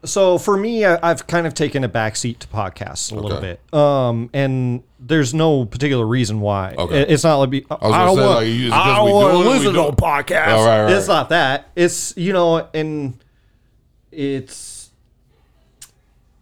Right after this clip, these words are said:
Speaker 1: I, I'm just not in that mind state right now.
Speaker 2: Mm-hmm.
Speaker 1: So, um, my mind state, uh, is and has been for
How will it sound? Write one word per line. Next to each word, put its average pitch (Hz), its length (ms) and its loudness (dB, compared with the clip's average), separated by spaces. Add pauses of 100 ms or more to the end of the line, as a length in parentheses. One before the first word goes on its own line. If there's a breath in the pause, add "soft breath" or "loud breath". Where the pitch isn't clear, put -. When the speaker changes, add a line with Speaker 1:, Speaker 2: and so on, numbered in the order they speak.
(880)
Speaker 1:
I, 147 160 0
I'm 156 140 2
just 151 200 0
not 156 220 0
in 147 140 0
that 135 180 0
mind 127 300 0
state 98 260 -6
right 101 200 -8
now. 90 260 -10 (160)
Speaker 2:
Mm-hmm. 85 140 -8
Speaker 1:
So, 120 560 0 (500)
um, 107 560 -10 (1120)
my 135 180 -2
mind 135 260 0
state, 117 320 -4 (100)
uh, 101 360 -8 (1120)
is 110 760 -6 (100)
and 120 160 -4
has 127 300 -2
been 113 220 -4
for 104 440 -6